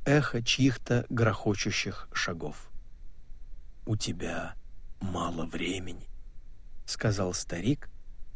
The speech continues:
чья улыбка гасла вместе со светом костра.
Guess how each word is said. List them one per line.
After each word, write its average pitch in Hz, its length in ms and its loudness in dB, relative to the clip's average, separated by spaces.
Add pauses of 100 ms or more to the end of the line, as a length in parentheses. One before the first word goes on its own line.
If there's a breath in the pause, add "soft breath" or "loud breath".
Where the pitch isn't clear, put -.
(100)
чья 120 300 8
улыбка 135 460 6
гасла 120 420 6
вместе 104 500 2
со - 160 0
светом 87 540 -2
костра. - 500 -2